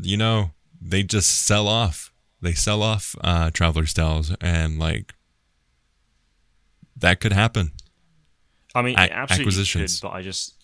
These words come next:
Speaker 2: yeah, it absolutely could, but I just think it'd be a huge mistake for them.
Speaker 1: It would be. It would be. Uh, Warner Brothers, as just a company, the movie side of thing is in a rough spot.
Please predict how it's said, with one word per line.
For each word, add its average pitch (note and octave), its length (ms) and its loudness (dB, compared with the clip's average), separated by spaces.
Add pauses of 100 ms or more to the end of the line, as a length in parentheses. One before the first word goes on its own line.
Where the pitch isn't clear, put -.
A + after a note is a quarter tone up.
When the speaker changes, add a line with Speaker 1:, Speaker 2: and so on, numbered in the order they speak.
Speaker 2:
yeah, F#2 420 -10
it A#2+ 100 -4
absolutely A#2+ 460 -4
could, F#2+ 380 -10
but F2+ 100 -10
I F2 80 -10
just - 140 -8
think F2+ 140 -12
it'd F2+ 100 -6
be F2 80 -6
a F2 40 -8
huge - 580 -12
mistake F2+ 420 -14
for - 120 -20
them. F#2 120 -10
Speaker 1:
It G2+ 180 0
would G2+ 200 2
be. E2+ 240 0 (260)
It G#2 180 0
would G2+ 220 2
be. D#2+ 260 0 (760)
Uh, E2+ 180 2
Warner A#2 200 2
Brothers, G#2 480 4 (340)
as F#2 240 4
just F#2 180 0
a F#2 60 0
company, E2+ 320 0
the D#2 100 -2
movie F#2+ 280 0
side D#2 180 0
of D2+ 80 -6
thing D#2 220 -4
is D#2 160 -8 (1200)
in F#2+ 140 2
a E2+ 60 0
rough E2 240 0
spot. D#2 420 0